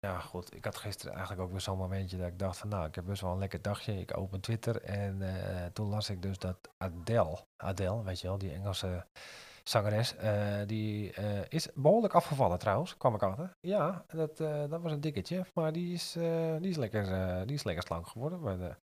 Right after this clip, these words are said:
niks tegen dikke mensen natuurlijk, ook niks tegen slanke mensen, maar ja, dan gaat het goed met zo iemand en dan ziet iemand er zo goed uit en dan, eh, dan vinden mensen niet leuk. Waarschijnlijk zijn het allemaal ook, eh, ja, dikke mensen die in Adele een soort van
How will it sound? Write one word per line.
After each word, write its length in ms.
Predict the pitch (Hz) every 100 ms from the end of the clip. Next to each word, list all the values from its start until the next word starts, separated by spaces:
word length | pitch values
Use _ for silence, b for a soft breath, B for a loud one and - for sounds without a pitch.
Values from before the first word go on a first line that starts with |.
| - - _
niks 160 | - -
tegen 240 | 90 85
dikke 200 | 95 90
mensen 280 | 90 104 113
natuurlijk, 380 | 92 95 139 -
ook 100 | 95
niks 160 | 101
tegen 200 | 92 92
slanke 300 | 95 95 95
mensen, 280 | 107 101 139
maar 160 | 190 123 B B B B B B B
ja, 380 | B 139 180 - -
dan 240 | - 131 151
gaat 160 | 180
het 100 | 165
goed 220 | - 233 -
met 140 | 165
zo 100 | 123
iemand 340 | 113 110 156
en 100 | 156
dan 100 | 185
ziet 180 | 160 165
iemand 240 | 175 156 147
er 60 |
zo 140 | 135 135
goed 220 | 175 165
uit 260 | 180 143
en 300 | - 156 156
dan, 360 | 151 160 156 156
eh, 260 | 156 151 151
dan 120 | 160
vinden 220 | 214 202
mensen 260 | 196 180 165
niet 140 | 143
leuk. 300 | 90 76 -
Waarschijnlijk 360 | - 135 170 160
zijn 120 | 147
het 100 | 139
allemaal 260 | 160 147 -
ook, 200 | 165 160
eh, 240 | 170 170
ja, 220 | 170 160
dikke 280 | 113 147 131
mensen 320 | 135 147 120
die 360 | 120 123 123 120
in 160 | 123
Adele 400 | - 110 120 131
een 60 | 110
soort 220 | 110 110
van 320 | - 107 107